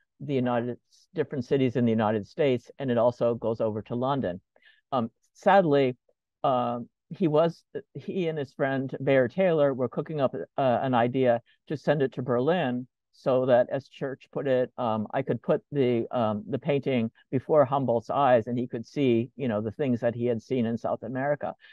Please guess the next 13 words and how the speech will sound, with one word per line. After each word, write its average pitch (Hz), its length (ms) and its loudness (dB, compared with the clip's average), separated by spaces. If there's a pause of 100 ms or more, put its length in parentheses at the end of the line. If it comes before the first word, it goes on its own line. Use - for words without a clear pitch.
(180)
But 127 280 6
unfortunately, 123 800 -2 (140)
as 117 200 0
I 107 100 2
mentioned 117 380 0 (200)
at 123 100 -12
the 120 60 -4
beginning, 120 460 0 (340)
Humboldt 135 360 0
died 131 320 2
in 117 100 0
eighteen 117 340 -4
fifty-nine, 120 680 -2